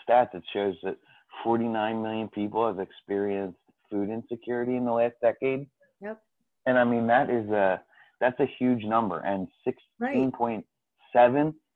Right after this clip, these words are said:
Speaker 1: Sixteen point seven million of them were children.
Speaker 2: That's right.
Speaker 1: Not saying that the adults don't matter, but, but I mean,
Speaker 2: Right.
Speaker 1: that,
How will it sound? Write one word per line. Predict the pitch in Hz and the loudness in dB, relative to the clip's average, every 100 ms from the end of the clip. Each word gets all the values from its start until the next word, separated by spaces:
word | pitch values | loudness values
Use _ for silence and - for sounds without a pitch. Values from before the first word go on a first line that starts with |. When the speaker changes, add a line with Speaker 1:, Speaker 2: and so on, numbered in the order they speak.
| - | -2
Speaker 1:
Sixteen | 170 - 180 160 | -2 -2 -6 -4
point | 165 147 | -4 0
seven | 147 147 147 | 4 4 4
million | 147 147 131 | 2 0 0
of | 110 | 0
them | 101 - _ - | -2 -6 _ -12
were | 107 - | -8 2
children. | 123 101 82 - _ _ _ _ 170 | 2 2 -2 -12 _ _ _ _ -20
Speaker 2:
That's | 175 - | -20 -16
right. | 202 | -2
Speaker 1:
Not | 190 147 175 | 2 2 4
saying | 160 151 | 4 6
that | 147 | 4
the | 139 131 | 4 2
adults | 151 143 131 - | 4 4 4 4
don't | 147 127 | 4 4
matter, | 131 127 104 | 2 0 0
but, | 95 107 - _ _ _ - | -2 -4 -4 _ _ _ 0
but | 131 131 | 0 0
I | |
mean, | 135 247 | -2 -2
Speaker 2:
Right. | - 220 | -2 -2
Speaker 1:
that, | 135 | -4